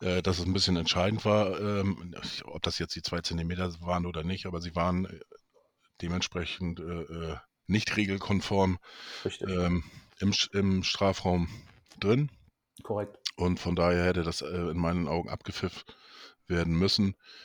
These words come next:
Speaker 1: ähm, da die natürlich auch, auch dementsprechend Druck ausgeübt haben. Und, ähm,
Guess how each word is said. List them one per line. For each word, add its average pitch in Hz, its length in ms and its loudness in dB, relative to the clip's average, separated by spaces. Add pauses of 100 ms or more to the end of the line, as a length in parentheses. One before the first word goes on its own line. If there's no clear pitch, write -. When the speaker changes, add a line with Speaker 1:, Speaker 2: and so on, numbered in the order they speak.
(160)
Speaker 1:
ähm, 82 380 0 (100)
da 85 300 4 (300)
die 87 120 -2
natürlich 87 440 -2
auch, - 260 -8
auch 80 120 -8
dementsprechend 85 500 -4
Druck 90 160 -8
ausgeübt - 500 -6
haben. 85 300 0 (840)
Und, 82 800 -2
ähm, 80 520 -2